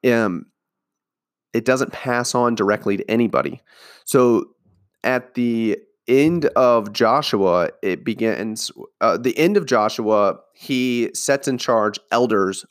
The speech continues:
over Israel, similar to the way Moses did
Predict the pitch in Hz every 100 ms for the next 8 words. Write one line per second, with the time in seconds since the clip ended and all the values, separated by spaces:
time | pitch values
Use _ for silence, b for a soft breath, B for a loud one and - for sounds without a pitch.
0 | _ 104 127 131 123 113 95 - b b
1 | b b - 123 113 113 110 104 - b
2 | b - - 143 143 127 127 117 110 107
3 | 110 127 123 117 113 110 101 92 87